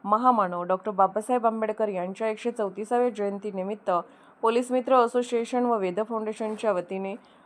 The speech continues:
प्रतिमा पूजन व पुष्प अर्पण करण्यात आले. या कार्यक्रमाला प्रमुख पाहुणे म्हणून ज्येष्ठ नागरिक संघाचे सचिव नरसिंह वजे यांच्या हस्ते डॉक्टर आंबेडकर यांच्या प्रतिमेला पुष्पहार घालून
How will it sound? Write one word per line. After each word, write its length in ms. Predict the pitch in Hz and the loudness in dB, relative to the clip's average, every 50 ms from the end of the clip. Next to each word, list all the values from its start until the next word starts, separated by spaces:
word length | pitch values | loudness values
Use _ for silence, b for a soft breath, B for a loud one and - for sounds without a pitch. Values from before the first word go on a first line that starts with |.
| b b | b b
प्रतिमा 360 | - 220 208 214 220 220 247 262 | -2 -2 -2 -2 2 4 4 4
पूजन 400 | 262 269 247 240 247 247 247 247 | 4 2 -4 0 2 2 4 4
व 120 | 247 240 | 4 2
पुष्प 360 | 233 220 202 196 - - - | 0 0 -8 -8 -6 0 2
अर्पण 360 | 233 220 196 190 190 190 196 | 4 4 4 2 -2 -4 -4
करण्यात 360 | 202 208 185 175 170 165 165 170 | -2 -4 -4 -2 -2 -4 -4 -4
आले. 140 | 175 170 165 - | -8 -8 -8 -6
या 100 | 180 190 | -6 -6
कार्यक्रमाला 640 | 190 - 185 175 180 175 190 196 196 196 190 196 208 | -2 0 0 0 0 -2 -4 -2 0 2 2 2 2
प्रमुख 300 | 208 - 208 196 196 202 | 2 0 -2 0 0 -4
पाहुणे 440 | 202 - 214 185 185 202 214 233 240 | 2 6 6 6 6 4 0 -2 0
म्हणून 320 | 233 214 185 180 170 170 160 - _ _ _ _ _ _ _ _ _ _ _ _ _ _ _ _ _ _ _ _ _ _ _ | 0 0 -2 -2 -4 -6 -8 -16 _ _ _ _ _ _ _ _ _ _ _ _ _ _ _ _ _ _ _ _ _ _ _
ज्येष्ठ 400 | 165 170 165 202 214 240 247 262 | -18 -2 2 2 2 2 2 0
नागरिक 420 | 262 247 233 208 202 202 202 202 196 | 2 4 4 4 4 2 -2 -4 -2
संघाचे 500 | - 226 196 190 190 190 190 - 202 196 | -4 -4 -2 0 0 0 0 0 -4 -4
सचिव 380 | 196 - 175 175 - 214 220 240 233 B B B B B B - | -2 -4 -6 -4 -4 -4 -4 -4 -6 B B B B B B 2
नरसिंह 460 | 202 208 214 214 - 277 269 269 269 | 2 2 2 2 -2 0 2 4 4
वजे 340 | 254 233 220 214 208 226 226 | 4 4 2 2 0 -2 0
यांच्या 340 | 214 196 180 180 185 - 226 | 0 0 -2 -4 -2 0 0
हस्ते 240 | 214 208 214 233 233 | 0 0 0 -6 -2
डॉक्टर 260 | 208 202 202 196 214 | 0 0 -2 0 2
आंबेडकर 480 | 220 208 190 190 190 208 220 233 254 247 | 2 2 2 2 0 -4 -2 0 0 0
यांच्या 320 | 247 233 220 220 - 226 | 0 0 -2 -4 -6 -6
प्रतिमेला 500 | 214 208 190 185 190 190 190 196 196 208 | -2 -2 -4 -4 -4 -4 -4 0 0 0
पुष्पहार 480 | 214 214 220 202 - - - 254 254 247 | -2 -2 -6 -8 -8 0 2 2 2 4
घालून 280 | 240 226 214 214 226 | 2 2 2 2 0